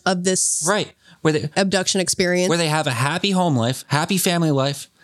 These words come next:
Speaker 2: Everyone's nude and healthy looking. They're communists with department stores. And all the money's free, so no one has to go driving around selling shitty sewing machines.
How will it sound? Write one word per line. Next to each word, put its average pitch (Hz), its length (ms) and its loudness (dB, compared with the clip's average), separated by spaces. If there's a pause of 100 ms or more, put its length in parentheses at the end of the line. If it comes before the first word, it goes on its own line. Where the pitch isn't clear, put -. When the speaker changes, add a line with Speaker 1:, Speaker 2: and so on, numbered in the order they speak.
(180)
Speaker 2:
Everyone's 202 480 2
nude 180 360 2
and 180 100 2
healthy 165 320 0
looking. 147 380 -2 (580)
They're - 100 2
communists 180 880 -2 (580)
with 214 220 0
department 160 460 -2
stores. - 340 -6 (240)
And 175 300 -2
all 185 200 2
the 180 100 0
money's 180 400 0
free, 139 400 -2 (680)
so 170 160 0
no 180 120 2
one 185 100 0
has 170 220 0
to 170 80 0
go 160 220 0
driving 143 400 0
around 147 240 0
selling 143 300 0
shitty 143 380 0
sewing 143 380 0
machines. - 600 -2